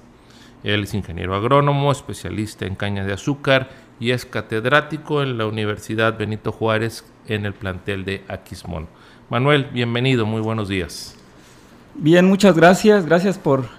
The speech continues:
Speaker 2: invitarme a esta charla y a compartir mis experiencias con los productores. Saludos a todos los productores,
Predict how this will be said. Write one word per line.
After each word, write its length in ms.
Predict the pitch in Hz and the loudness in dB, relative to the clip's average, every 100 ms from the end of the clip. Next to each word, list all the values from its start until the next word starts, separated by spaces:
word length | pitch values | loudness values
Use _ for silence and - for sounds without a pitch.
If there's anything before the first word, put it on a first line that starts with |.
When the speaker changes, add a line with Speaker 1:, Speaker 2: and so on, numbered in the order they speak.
| - | 0
Speaker 2:
invitarme 560 | 139 139 139 165 170 | 2 4 4 4 4
a 40 | 170 | 0
esta 480 | 170 160 131 120 131 | 0 -2 -2 -4 -6
charla 540 | - 160 165 180 185 - - - - - - - | 2 4 4 2 -2 -8 -20 -20 -20 -20 -20 -10
y 200 | 131 135 | -2 0
a 140 | 131 | 0
compartir 460 | 131 139 139 131 160 | 0 -2 -2 -2 -4
mis 180 | 170 160 | -4 -4
experiencias 640 | 139 - 135 147 156 160 | -6 -4 -2 -2 -2 -6
con 120 | - | -4
los 100 | 135 | -4
productores. 380 | 135 127 131 196 | -2 -4 0 0
Saludos 460 | 196 160 180 185 - | 0 0 2 0 0
a 380 | 135 127 131 135 - | 0 0 -4 -12 -6
todos 180 | 151 170 | -2 0
los 140 | 170 | -2
productores, 800 | 160 143 135 151 156 180 - - | -2 -2 -2 -2 -2 -2 -8 -20